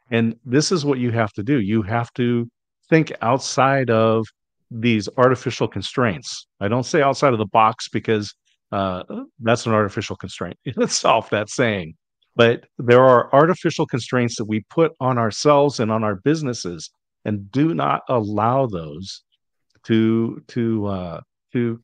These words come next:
constrain you, to limit you from what you can do. Uh, but you mentioned habits, uh, habits, uh, routines, and rituals. And these are three things that you need to have in your life. Habits are the things that are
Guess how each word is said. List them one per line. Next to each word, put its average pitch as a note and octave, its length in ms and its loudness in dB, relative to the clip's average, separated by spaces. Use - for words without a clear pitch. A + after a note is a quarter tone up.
constrain C#3 400 -4
you, C#3 120 -8
to A#2+ 200 -4
limit B2 420 2
you G2 220 -6
from G#2+ 360 -6
what B2+ 180 0
you B2+ 80 -2
can A2 220 -6
do. A#2 280 -2
Uh, A2 160 4
but A#2 220 2
you A#2+ 80 2
mentioned B2+ 340 0
habits, C#3 560 -2
uh, A#2 200 0
habits, D#3+ 720 -2
uh, G#2 160 -4
routines, B2 1000 0
and G#2 200 0
rituals. G2+ 720 -4
And A2+ 300 0
these C#3 240 2
are F3 80 0
three C#3+ 260 -2
things B2+ 320 -2
that A#2 120 -8
you A2+ 180 -2
need A2+ 220 0
to G2 60 -6
have G#2+ 280 -2
in G#2 80 -2
your F#2+ 140 -6
life. D#2 320 -10
Habits F3+ 420 0
are D#3 80 2
the C#3+ 120 0
things B2 380 -2
that A2 120 -2
are G2 100 -2